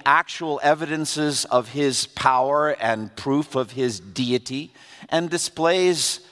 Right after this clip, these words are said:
of his, uh, his kindness and his character, but they also were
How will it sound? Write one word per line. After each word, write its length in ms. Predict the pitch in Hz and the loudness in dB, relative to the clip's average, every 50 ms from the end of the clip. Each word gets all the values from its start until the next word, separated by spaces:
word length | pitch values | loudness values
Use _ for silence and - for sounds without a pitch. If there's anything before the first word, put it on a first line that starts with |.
| _ - _ _ | _ -20 _ _
of 280 | 139 147 156 143 123 131 | 4 4 4 4 0 -8
his, 540 | 131 160 151 139 131 123 113 - - - - - _ _ _ _ _ _ _ _ _ _ | -6 0 2 2 2 2 0 -4 -4 -6 -10 -16 _ _ _ _ _ _ _ _ _ _
uh, 300 | 117 117 113 107 104 98 | 2 4 4 2 2 0
his 360 | 98 107 143 120 101 - - - _ _ _ _ _ _ _ _ _ _ _ _ | 0 0 0 0 0 -2 -4 -8 _ _ _ _ _ _ _ _ _ _ _ _
kindness 680 | - - - 123 123 135 143 156 160 170 180 - - - | -12 0 2 2 2 2 -2 -4 -4 -2 -2 -2 -4 -6
and 140 | 117 95 92 | -6 -6 -6
his 180 | 104 95 - | -6 -8 -8
character, 640 | - - 156 147 147 139 131 - - 104 98 113 113 _ _ _ _ - - _ _ | -2 0 2 2 4 2 0 -4 -8 -10 -12 -12 -14 _ _ _ _ -20 -20 _ _
but 120 | - 143 - | -12 -4 0
they 140 | 160 165 | 0 2
also 480 | 165 - 175 202 233 240 - - 185 170 | 4 4 6 6 4 2 0 -2 -2 0
were 440 | 156 147 139 131 127 135 139 139 | 2 2 2 2 2 0 0 -2